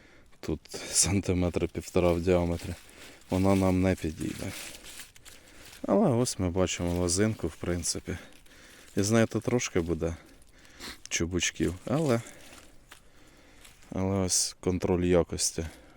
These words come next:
лози разом зі мною. Бачите, ця подобається. Трошки чубучків, зато це буде гарний матеріал.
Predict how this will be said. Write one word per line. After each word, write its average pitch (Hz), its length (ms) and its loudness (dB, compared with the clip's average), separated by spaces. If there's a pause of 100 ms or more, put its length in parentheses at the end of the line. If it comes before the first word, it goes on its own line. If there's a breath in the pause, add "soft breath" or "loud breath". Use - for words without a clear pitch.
лози 85 460 -2 (1500 loud breath)
разом 82 360 0
зі 87 160 -4
мною. 82 360 -2 (1040 loud breath)
Бачите, 90 360 -2
ця 82 200 4
подобається. 80 800 -2 (1700 loud breath)
Трошки 123 380 2
чубучків, 87 540 0
зато 104 280 2
це - 160 0
буде 87 240 2
гарний 90 320 2
матеріал. 80 460 -2